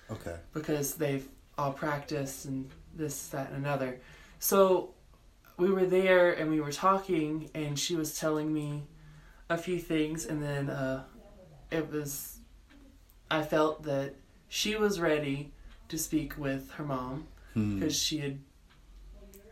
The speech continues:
Speaker 2: not hinted at it, but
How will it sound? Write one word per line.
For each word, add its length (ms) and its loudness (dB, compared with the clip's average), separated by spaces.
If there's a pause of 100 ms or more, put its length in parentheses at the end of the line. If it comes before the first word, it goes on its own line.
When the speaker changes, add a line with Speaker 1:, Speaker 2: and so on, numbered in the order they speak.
(760)
Speaker 2:
not 360 2
hinted 420 0
at 220 4
it, 200 -2
but 260 -6